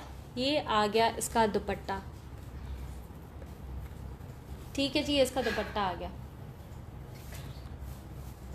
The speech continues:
अच्छा ये इसका देखिए बड़ा प्यारा सा दुपट्टा है, इसका खूबसूरत look है दुपट्टे का। करीब से मैं इसकी बूटियाँ दिखा रही हूँ आपको, ठीक है जी।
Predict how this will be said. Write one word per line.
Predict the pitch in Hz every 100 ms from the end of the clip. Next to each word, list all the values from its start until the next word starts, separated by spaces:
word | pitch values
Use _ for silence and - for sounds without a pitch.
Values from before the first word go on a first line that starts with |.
| - - - - -
अच्छा | 214 214
ये | 208
इसका | 247 -
देखिए | 208 190 - - - - -
बड़ा | 247 269
प्यारा | 269 254
सा | 269 294
दुपट्टा | 247 240 233 302
है, |
इसका | 320 330 339 330
खूबसूरत | 285 - - 294 320
look | 285 285
है | 294
दुपट्टे | 277 240 - 269
का। | 302 311 - - - -
करीब | 247 262
से | 269
मैं | 294
इसकी | 277 - 311
बूटियाँ | 247 247 311
दिखा | 320 320 302
रही | 277
हूँ | 302
आपको, | 294 - 359 427 - - -
ठीक | 320 320
है | 370
जी। | 349